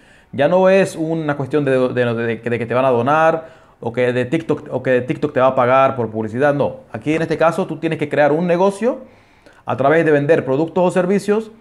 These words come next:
a tus seguidores directamente y vas a, y, y, y TikTok no tiene nada que ver aquí. TikTok, tú solamente te vas a aprovechar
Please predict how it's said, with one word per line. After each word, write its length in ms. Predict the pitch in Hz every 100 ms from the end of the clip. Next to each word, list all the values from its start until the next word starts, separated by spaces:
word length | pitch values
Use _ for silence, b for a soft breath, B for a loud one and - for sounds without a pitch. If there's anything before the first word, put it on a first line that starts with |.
| b b
a 120 | 117
tus 160 | 139 220
seguidores 400 | 190 180 175 143
directamente 760 | 160 180 185 196 190 202 202 - b b b b
y 140 | - 127
vas 380 | 143 175 170 -
a, 20 |
y, 60 | 156
y, 600 | 147 147 147 143 143 143
y 40 |
TikTok 280 | 147 160 175
no 80 | 165
tiene 140 | 170
nada 120 | 165 160
que 80 |
ver 140 | 160 151
aquí. 200 | 143 120
TikTok, 420 | 107 147 147 - -
tú 120 | 160
solamente 280 | 170 170 151
te 220 | 156 147
vas 120 | 160
a 40 |
aprovechar 800 | 175 156 151 139 190 131 - -